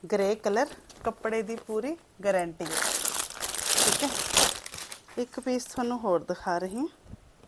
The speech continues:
ਆ ਦੇਖੋ, ਇਹ ਸ਼ਰਟ ਹੈ ਪੂਰੀ ਸਾਊਥ ਕਾਟਨ ਦੀ, ਨੰਬਰ ਰਹੇਗਾ ਸੱਤਰ, ਠੀਕ ਹੈ ਜੀ। ਇਹ ਬਾਟਮ ਹੈ, ਫੁੱਲ ਪਿਓਰ ਦਾ ਦੁਪੱਟਾ ਆ ਜੀ, ਨੰਬਰ ਰਹੇਗਾ ਆਪਣੇ ਪੀਸ ਦਾ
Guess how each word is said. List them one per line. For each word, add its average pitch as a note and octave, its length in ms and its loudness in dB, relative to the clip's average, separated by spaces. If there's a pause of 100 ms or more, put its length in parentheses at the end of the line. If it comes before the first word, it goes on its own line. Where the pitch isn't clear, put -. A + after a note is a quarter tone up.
(600)
ਆ F3+ 140 -2
ਦੇਖੋ, - 360 -14 (2000)
ਇਹ A#3 160 0
ਸ਼ਰਟ E3 460 -2
ਹੈ C#4+ 60 -6 (300)
ਪੂਰੀ B3+ 220 -6
ਸਾਊਥ E3 420 -4
ਕਾਟਨ E3+ 340 -2
ਦੀ, D4 100 -12 (720)
ਨੰਬਰ A#3 340 -2
ਰਹੇਗਾ G3+ 380 -2
ਸੱਤਰ, G3 440 -6 (320)
ਠੀਕ - 240 -10
ਹੈ C4 60 -8
ਜੀ। C#4 140 -12 (440)
ਇਹ A#3+ 160 2
ਬਾਟਮ F#3+ 460 0
ਹੈ, C#4+ 60 -6 (580)
ਫੁੱਲ D4+ 280 4 (120)
ਪਿਓਰ A3+ 300 6
ਦਾ A#3 140 4
ਦੁਪੱਟਾ F#3 460 -2 (140)
ਆ A#3 80 4
ਜੀ, C4 160 -2 (480)
ਨੰਬਰ A#3+ 360 2
ਰਹੇਗਾ G3+ 360 2
ਆਪਣੇ G3 280 -2
ਪੀਸ F3 300 -6
ਦਾ C4+ 160 2